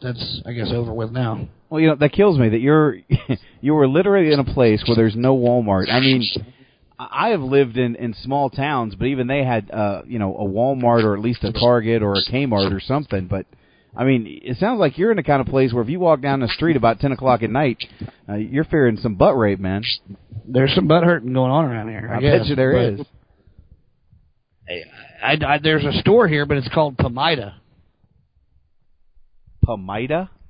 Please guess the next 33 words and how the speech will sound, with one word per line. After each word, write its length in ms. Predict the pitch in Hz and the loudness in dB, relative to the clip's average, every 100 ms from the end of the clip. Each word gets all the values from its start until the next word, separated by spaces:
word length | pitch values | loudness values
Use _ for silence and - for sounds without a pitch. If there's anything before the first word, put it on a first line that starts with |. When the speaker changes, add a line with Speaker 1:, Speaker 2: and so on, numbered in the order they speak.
| _ _ _ | _ _ _
Speaker 1:
Yeah, 260 | 147 156 131 | -6 -4 -2
I 100 | 147 | -2
called 240 | - 170 | -2 -2
it 120 | 147 | -2
pimento 540 | - 123 151 160 127 113 | -4 -2 -2 -2 -4 -6
the 120 | 113 | -8
first 280 | 127 123 110 | -8 -8 -8
day. 320 | 117 117 101 - - | -10 -10 -12 -16 -12
<laughs> 120 | - - 190 175 - 330 202 - | -8 -4 -4 -2 -4 -4 -10 -8
Speaker 2:
What 140 | 135 | -6
the 80 | 156 - | -6 -2
fuck 160 | 160 160 | 0 0
do 80 | |
they 140 | 143 135 | 0 0
sell 260 | - 151 | 2 2
at 120 | 147 - | 2 0
Pomida? 560 | 123 123 147 117 90 - _ _ _ _ - _ _ _ | 0 2 0 -2 -4 -10 _ _ _ _ -20 _ _ _
Speaker 1:
Um, 1080 | - 165 175 175 175 170 165 165 160 156 139 127 151 | 0 4 4 6 4 2 -2 -4 -6 -10 -16 -20 -6
they 340 | 170 190 196 | -2 0 0
have 320 | 180 208 220 | -2 -2 -2
everything 340 | 214 208 208 196 | -4 -4 -2 0
a 40 | |
Walmart 420 | 175 208 175 139 | 2 2 0 0
has, 420 | 139 139 175 156 - - _ _ - | 2 2 2 0 -6 -14 _ _ -2
pretty 200 | 170 147 | 0 2
much. 360 | 139 170 156 - - - - | 2 2 0 -4 -12 -12 -8
It's 180 | 139 | -6
just 180 | 151 139 | -4 -4
in 60 | 139 | -6
a 180 | 127 135 | -6 -4
small, 280 | 139 135 | -2 -2
small 320 | 120 143 131 120 | 0 0 0 -2
store. 440 | - 170 127 123 | -2 0 0 -4